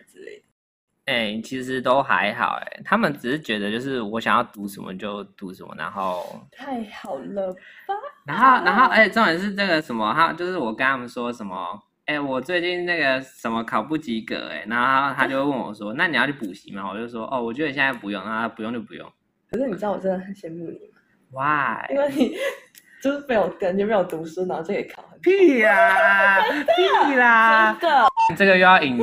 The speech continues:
Speaker 2: 战了，然后，然后底下就一堆，
Speaker 1: 不要。
Speaker 2: 一半留言说，“小明就有读书”，然后另外一个“小明就没读书”。
Speaker 1: 你就是真的是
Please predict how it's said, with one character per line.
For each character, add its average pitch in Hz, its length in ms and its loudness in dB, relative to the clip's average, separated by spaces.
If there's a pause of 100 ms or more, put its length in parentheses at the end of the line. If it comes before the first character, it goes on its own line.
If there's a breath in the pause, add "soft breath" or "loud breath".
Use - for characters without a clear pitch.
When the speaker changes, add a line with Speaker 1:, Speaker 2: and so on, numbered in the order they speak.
Speaker 2:
战 139 280 6
了， 117 140 2
然 123 120 6
后， 165 220 8 (100)
然 143 140 4
后 147 160 2
底 120 100 -2
下 139 180 2
就 135 220 4
一 139 60 -4
堆， - 20 -8
Speaker 1:
不 135 80 -6
要。 131 60 2
Speaker 2:
一 117 160 -2
半 127 260 4
留 113 160 0
言 117 180 -4
说 127 280 -6
，“小 165 120 8
明 196 200 0
就 247 100 0
有 190 140 6
读 147 280 0
书”， 170 440 0
然 156 120 6
后 190 60 6
另 208 120 0
外 180 180 4
一 - 20 2
个 190 220 0
“小 160 80 4
明 170 80 0
就 214 60 0
没 151 180 2
读 139 260 -4
书”。 143 340 -10 (100)
Speaker 1:
你 196 100 -10
就 - 120 -10
是 - 140 -14 (180)
真 320 160 -10
的 262 220 -4
是 302 260 -8